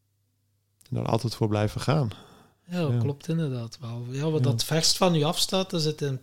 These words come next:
Speaker 2: potentie
Speaker 1: Ja.
Speaker 2: de meeste groei in voor jou.
Speaker 1: Exact, ja, exact.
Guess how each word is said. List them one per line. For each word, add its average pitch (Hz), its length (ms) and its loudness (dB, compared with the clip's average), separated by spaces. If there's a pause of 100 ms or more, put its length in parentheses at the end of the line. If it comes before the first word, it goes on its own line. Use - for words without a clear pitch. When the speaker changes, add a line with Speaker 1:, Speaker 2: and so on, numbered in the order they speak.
(140)
Speaker 2:
potentie 120 440 2
Speaker 1:
Ja. 113 40 6
Speaker 2:
de 107 100 4
meeste 147 340 2
groei 147 220 0
in 175 140 -2
voor 117 140 -6
jou. 104 180 -8 (120)
Speaker 1:
Exact, - 460 0 (100)
ja, 139 280 0
exact. - 460 -6